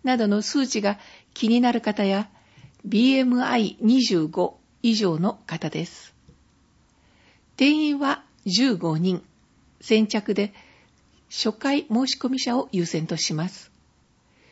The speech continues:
費用は、調理実習費の六百円。申し込み方法は、九月一日月曜日から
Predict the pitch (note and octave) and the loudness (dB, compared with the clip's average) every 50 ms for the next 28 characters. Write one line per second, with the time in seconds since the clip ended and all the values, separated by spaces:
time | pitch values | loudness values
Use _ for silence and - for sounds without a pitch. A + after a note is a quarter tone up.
0 | _ _ _ - - - B3+ A#3+ G3+ E3 D#3+ E3+ F#3+ G3+ - - _ _ _ _ | _ _ _ -8 0 4 4 6 4 4 2 0 -2 -4 -6 -18 _ _ _ _
1 | _ _ - - - D4 D4 C#4+ C#4 C#4 C#4 - G#3 - B3+ B3 A#3+ - - - | _ _ -8 -2 0 2 2 4 4 2 2 0 0 0 0 2 2 0 0 2
2 | B3+ B3 A3+ - - E3+ D#3 E3+ - - _ _ _ - - F#3+ F#3 F3+ - _ | 2 0 0 0 -4 -4 -4 -4 -6 -8 _ _ _ -8 -2 -2 -2 -2 -2 _
3 | _ - G#3+ G3 G3 - - C#3 C#3 - - _ _ _ _ _ _ _ _ - | _ -4 -4 -4 -4 -4 -8 -8 -8 -8 -12 _ _ _ _ _ _ _ _ -20
4 | - _ _ _ _ - - G#3+ A#3+ - - - A3+ G#3+ A3 G#3 - B3+ A3 G3+ | -20 _ _ _ _ 0 2 2 2 2 2 2 4 4 4 4 2 -2 -4 -2
5 | - G#3+ F#3+ F#3+ G3 F#3 - - - - - _ - - - C4+ C4 A3 G#3 - | -2 -2 -2 0 -2 -4 -4 -10 -20 -20 -20 _ -6 -2 0 2 2 0 0 -2
6 | E3 D3 F3+ - - A#3 A3+ A3 G#3 G#3 G3 G3 - - - - - F#3 G3+ G3+ | -6 -8 -6 -4 0 0 0 2 0 -2 -2 -2 -4 -6 -6 -4 0 0 0 2
7 | G3+ - B3 B3 A#3+ A3 F3+ F3 - - G#3 G3 F#3+ G3 G3 | 2 0 2 4 4 2 2 -2 -4 -2 -2 0 0 -2 -4